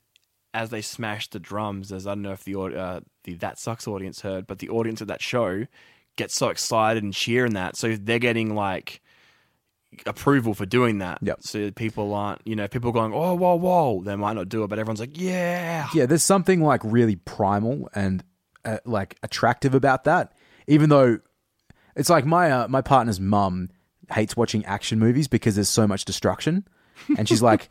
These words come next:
Speaker 1: <laughs>
Speaker 2: "Oh, look at all that damage." It's like, "Okay, it's a movie." But,
Speaker 1: <laughs>
Speaker 2: but, like, that's, that's her mindset. Whereas, like, we watch a movie and we're like, Oh, yeah, look at all these buildings explode and, uh,
Speaker 1: She's
Speaker 2: Bruce
Speaker 1: like,
Speaker 2: Willis
Speaker 1: "Oh
Speaker 2: is
Speaker 1: my
Speaker 2: cool." And
Speaker 1: God.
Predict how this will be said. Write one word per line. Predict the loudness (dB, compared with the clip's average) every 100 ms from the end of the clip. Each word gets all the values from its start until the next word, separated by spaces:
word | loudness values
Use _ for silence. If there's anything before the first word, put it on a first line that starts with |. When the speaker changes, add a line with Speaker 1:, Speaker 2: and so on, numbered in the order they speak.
| -6
Speaker 1:
<laughs> | -2
Speaker 2:
"Oh, | 0 2
look | 2 2
at | 2
all | 2
that | 0
damage." | 2 2 2 0
It's | -2
like, | -6 -6
"Okay, | -14
it's | -10
a | -8
movie." | -6 -8 0
But, | 4 4 4 2 0 -4
Speaker 1:
<laughs> | 2
Speaker 2:
but, | 4 6
like, | 6 4 4
that's, | 4 4 2
that's | 2 4 4
her | 4
mindset. | 4 4 4 4
Whereas, | 4 4
like, | 4 4 0 0
we | 4
watch | 4 4
a | 4
movie | 6 6
and | 4
we're | 0
like, | -2
Oh, | 0 0
yeah, | 0 0 0
look | 0 0
at |
all | -2
these | -2
buildings | 0 0 0 -4 -8
explode | -12 -2 2 2 -2 -8
and, | -8 -4 -2
uh, | -2 0
Speaker 1:
She's |
Speaker 2:
Bruce | 0 2
Speaker 1:
like, | 2
Speaker 2:
Willis | 2
Speaker 1:
"Oh | 2
Speaker 2:
is | 2
Speaker 1:
my | 2
Speaker 2:
cool." | 4 2
And | -2
Speaker 1:
God. | -2 -2 -2 -4